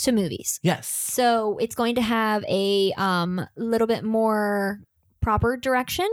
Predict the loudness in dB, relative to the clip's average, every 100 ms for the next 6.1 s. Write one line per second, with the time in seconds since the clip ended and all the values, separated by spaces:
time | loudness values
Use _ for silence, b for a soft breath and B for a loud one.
0 | 0 2 2 2 0 0 0 2 2 2
1 | 0 -2 -2 0 0 0 0 0 -2 0
2 | 0 2 4 4 2 -2 -4 0 2 2
3 | 0 -6 _ -6 -6 -2 -2 0 0 -2
4 | -4 -2 2 4 2 0 B B B -6
5 | 0 0 0 -6 0 2 2 2 -2 -4
6 | -6